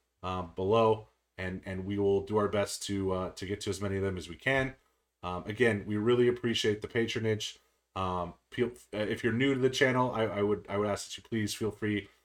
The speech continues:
uh, to like and subscribe, because that helps us out a lot. Uh, and again, comment down below your thoughts on, on this trajectory of Star Wars Unlimited. And you know what, Corwin?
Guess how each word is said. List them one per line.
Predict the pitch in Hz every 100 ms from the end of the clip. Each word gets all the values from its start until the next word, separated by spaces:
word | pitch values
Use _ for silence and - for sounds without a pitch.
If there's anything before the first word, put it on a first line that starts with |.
| _ _
uh, | 87 87
to | - 101
like | 107 104 110
and | 101
subscribe, | 92 - 120 113 110
because | - 95 104
that | 92
helps | 104 -
us | -
out | 90
a |
lot. | 101 123 123 - _ _ _
Uh, | 95 95
and | 101 101
again, | 104 104
comment | - 113 110
down | 110 101
below | 101 98
your | 104 104
thoughts | 107 98 - - - _ -
on, | 92 92 92
on | 92 92
this | 98 -
trajectory | 104 104 98 - 101 92 92
of | - 90
Star | - 95
Wars | 90 87
Unlimited. | 87 90 80 - - _ _ _ -
And | 95 101
you |
know | 107 113
what, | 123 139 -
Corwin? | - 107 113 156 202